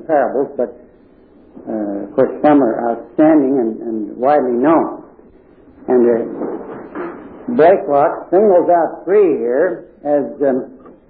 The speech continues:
examples of how common people lived in that first century, uh, which can be compared to the meager knowledge we have from these, uh, ancient Roman sources like, uh, this, uh, Collier Miller and the other man here, Petronius.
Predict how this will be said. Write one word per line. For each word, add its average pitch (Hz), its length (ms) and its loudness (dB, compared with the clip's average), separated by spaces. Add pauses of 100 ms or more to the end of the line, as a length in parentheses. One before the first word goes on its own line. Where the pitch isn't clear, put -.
(420)
examples 180 800 2
of 139 240 0
how 165 260 4 (160)
common 185 400 0
people 170 340 0
lived 156 300 0
in 131 140 -2
that 151 280 -2 (520)
first - 400 -2
century, 147 560 0 (760)
uh, 117 240 2
which 139 140 4 (180)
can 139 160 2
be 143 80 4 (120)
compared 165 580 2
to 156 260 -2
the 143 80 0
meager 196 580 0
knowledge 170 420 2
we 147 200 0
have 143 320 0
from 139 240 -2
these, 147 260 0 (220)
uh, 117 80 -6 (200)
ancient 143 440 0
Roman 139 400 2
sources 131 400 0
like, 120 320 -2
uh, 117 80 0 (640)
this, 113 160 -2 (160)
uh, 117 280 2 (160)
Collier 143 280 4
Miller 123 360 2
and 120 340 -2
the 131 60 4
other 143 120 4
man 127 300 -2
here, 123 300 -4
Petronius. 151 640 0